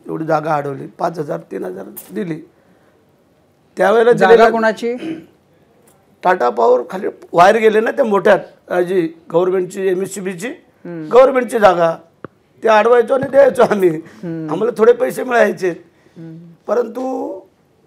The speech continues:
Speaker 1: त्यातनं कधी वादविवाद व्हायचे त्या भानगडी.
Speaker 2: हम्म.
Speaker 1: पण एक केलं आम्ही,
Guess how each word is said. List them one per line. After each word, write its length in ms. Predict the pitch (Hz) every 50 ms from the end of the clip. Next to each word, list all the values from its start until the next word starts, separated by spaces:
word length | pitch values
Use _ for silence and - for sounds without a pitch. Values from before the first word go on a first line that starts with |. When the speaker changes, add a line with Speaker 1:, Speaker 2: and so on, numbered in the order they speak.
| _ _ _ _ _ _ _ _ _ _ _ _ _ _
Speaker 1:
त्यातनं 260 | 196 202 196 214 262 262
कधी 200 | - 247 226 262
वादविवाद 400 | 254 240 233 220 226 214 180 156
व्हायचे 420 | 135 131 120 113 - - - - _ _ _ _
त्या 100 | 208 233
भानगडी. 500 | 220 175 139 127 117 113 120 120 - 339 - _ -
Speaker 2:
हम्म. 240 | 175 165 165 160 165 156 _ _ _ _ _ _ _ _ _ - _ _ _ - _ _ _ _ _ _ _
Speaker 1:
पण 120 | - 170 180
एक 220 | 202 208 208 -
केलं 180 | - 151 139 131
आम्ही, 200 | 117 117 127